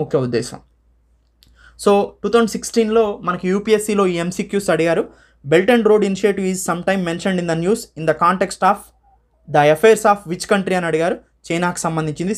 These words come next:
సింపుల్ క్వశ్చన్ అడిగారు. టూ థౌజండ్ సిక్స్టీన్ ప్రిలిమినరీ క్వశ్చన్ యూపీఎస్సీలో. So అందుకనే మనకి గ్రూప్ వన్, గ్రూప్ టూలో కూడా చాలా ఇంపార్టెంట్. So యూపీఎస్సీని మనం దృష్టిలో పెట్టుకొని ప్రిపేర్ అయితే గ్రూప్ వన్, గ్రూప్ టూ అనేది చాలా ఈజీ అయిపోతుంది. గ్రూప్ వన్ వాళ్ళకి నేను ఇచ్చేటువంటి టాస్క్ ఏంటంటే,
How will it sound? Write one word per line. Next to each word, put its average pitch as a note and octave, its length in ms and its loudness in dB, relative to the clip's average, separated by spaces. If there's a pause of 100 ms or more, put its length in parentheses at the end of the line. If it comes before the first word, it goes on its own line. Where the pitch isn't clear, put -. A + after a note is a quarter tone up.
సింపుల్ G#3+ 320 0
క్వశ్చన్ F3+ 240 -2
అడిగారు. E3 260 0
టూ F3 100 -6
థౌజండ్ F3 220 -4
సిక్స్టీన్ E3 400 -10
ప్రిలిమినరీ D#3+ 420 0
క్వశ్చన్ D3 260 -2 (400)
యూపీఎస్సీలో. D3+ 500 0 (280)
So - 120 -10
అందుకనే F#3+ 280 -2
మనకి E3+ 220 -6
గ్రూప్ G#3 220 0
వన్, G3+ 180 0
గ్రూప్ F3+ 200 -8
టూలో F3+ 220 2
కూడా F3 180 2 (460)
చాలా D#3 140 4 (100)
ఇంపార్టెంట్. F3 420 0 (320)
So - 60 -4 (140)
యూపీఎస్సీని F#3 500 -2
మనం E3 180 -2
దృష్టిలో D#3+ 300 -2
పెట్టుకొని E3 340 -2
ప్రిపేర్ D#3+ 260 2
అయితే D#3 120 2 (160)
గ్రూప్ D#3 220 -4
వన్, E3 140 -4
గ్రూప్ D3 160 -8
టూ D#3 80 0
అనేది C#3+ 240 -6
చాలా C#3 140 2 (100)
ఈజీ D3 200 -2
అయిపోతుంది. D3 400 -2 (420)
గ్రూప్ B3 260 2
వన్ B3 200 4
వాళ్ళకి G3+ 300 0 (460)
నేను E3 200 0
ఇచ్చేటువంటి G#3 420 2 (100)
టాస్క్ F#3+ 320 2
ఏంటంటే, E3+ 300 -2